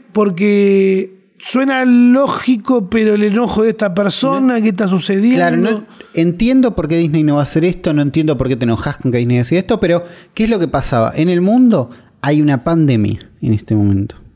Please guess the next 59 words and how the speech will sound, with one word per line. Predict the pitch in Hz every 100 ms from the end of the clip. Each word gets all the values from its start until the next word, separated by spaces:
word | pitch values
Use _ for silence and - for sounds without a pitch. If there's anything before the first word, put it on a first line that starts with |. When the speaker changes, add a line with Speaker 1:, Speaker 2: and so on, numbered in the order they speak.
| _ _ _ _ -
Speaker 2:
¿no? | 135
Speaker 1:
Sí, | - 202 185 -
sí, | 247
Speaker 2:
Entonces | 185 180
Speaker 1:
sí. | 185
Speaker 2:
no | 180
podemos | 180 175 160
ir | 139
al | 110
cine. | - 113 110 _ -
Básicamente | 143 147 151 160
está | 147 127
pasando | 104 - 107 127
eso. | - 170 - - _
Un | 135
montón | 147 143 147
de | 294
Speaker 1:
Es | 370
que |
vos | 139
no | 370
Speaker 2:
películas | 180 -
Speaker 1:
podés | 208 190
ir | 202
al | 196
cine. | 208 190 175 185 - _
Speaker 2:
Bueno. | - 277
Speaker 1:
Yo |
estoy | 294 254
viendo | 233 220
las | 202
historias, | 185 294 254
un | 220
montón | 208 208
de | 196
gente | 226 180
yendo | 170 170
al |
cine. | 151 160 185
Speaker 2:
Bueno, | 262 302 285
es | 247 -
que | -
se, | - 208
es | -
que | 208
está | -
volviendo | 254 190 240 208 135
la | 120
posibilidad, | - - 117 110 98
pero | 123
durante | 151 190 196
un | 262
tiempo | 277 247 220
no | 180
se | 170
puede | 165 151
ir |
al | 147
cine | - 185 160